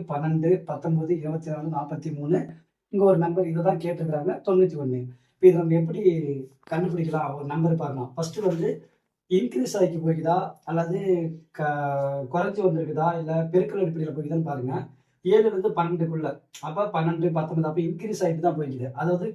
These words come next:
கம்மியா இன்க்ரீஸ் ஆகுதா இல்ல அதிகமா இன்க்ரீஸ் ஆகுதான்னு பாத்தீங்கன்னா, அதாவது அதிகமா இன்ஸ்-, இன்க்ரீஸ் ஆயிருக்கு. அதாவது கொஞ்-, அஹ், கம்மியா தான் இன்க்ரீஸ் ஆயிருக்குது. ஓகேங்களா? இப்ப பார்க்கலாம். சும்மா ஒரு ஃபர்ஸ்ட் இப்ப நம்ம ஸ்டார்டிங் பிளேல வந்து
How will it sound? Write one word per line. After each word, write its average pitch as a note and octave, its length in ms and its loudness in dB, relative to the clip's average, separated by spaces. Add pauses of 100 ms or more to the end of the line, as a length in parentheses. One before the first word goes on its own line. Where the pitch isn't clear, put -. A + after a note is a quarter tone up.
(120)
கம்மியா A3 320 0
இன்க்ரீஸ் E3+ 340 0
ஆகுதா D#3+ 140 0
இல்ல D#3+ 180 0
அதிகமா F3 300 0
இன்க்ரீஸ் D#3+ 320 -2
ஆகுதான்னு D#3 340 -4
பாத்தீங்கன்னா, C3+ 420 -4 (560)
அதாவது F#3 300 4
அதிகமா F#3+ 520 0
இன்ஸ்-, E3 280 -2 (180)
இன்க்ரீஸ் F3+ 380 2
ஆயிருக்கு. D3 280 -4
அதாவது F3 280 0
கொஞ்-, F#3 300 -2
அஹ், D#3+ 320 -2
கம்மியா G3 280 -2
தான் F#3 160 2
இன்க்ரீஸ் D#3+ 300 -2
ஆயிருக்குது. B2+ 400 -4 (120)
ஓகேங்களா? D#3 420 2 (500)
இப்ப F3 140 0
பார்க்கலாம். F3 460 0
சும்மா G#3 260 -8
ஒரு F#3 120 -2
ஃபர்ஸ்ட் F3 240 -4
இப்ப G3+ 140 -6
நம்ம E3 220 0
ஸ்டார்டிங் F3+ 340 -2
பிளேல F3 200 0
வந்து D#3+ 240 -4